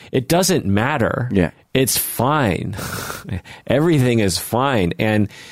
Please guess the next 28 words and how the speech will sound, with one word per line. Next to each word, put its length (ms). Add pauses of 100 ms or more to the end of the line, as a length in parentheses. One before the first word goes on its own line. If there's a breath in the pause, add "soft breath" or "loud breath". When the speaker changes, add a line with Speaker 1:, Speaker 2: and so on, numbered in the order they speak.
(840 loud breath)
Speaker 1:
it 160
is 320
one 180
of 60
those 220
things 280
that, 200
man, 240
when 100
you 120
see 220
the 100
Matrix 500
on 160
that 320
and 440
you 120
start 280
looking 300
around 460
Speaker 2:
Oh. 40
Speaker 1:
at, 160
at 120
us, 400
it 140
Speaker 2:
Good 120
Speaker 1:
is, 100
Speaker 2:
metaphor. 300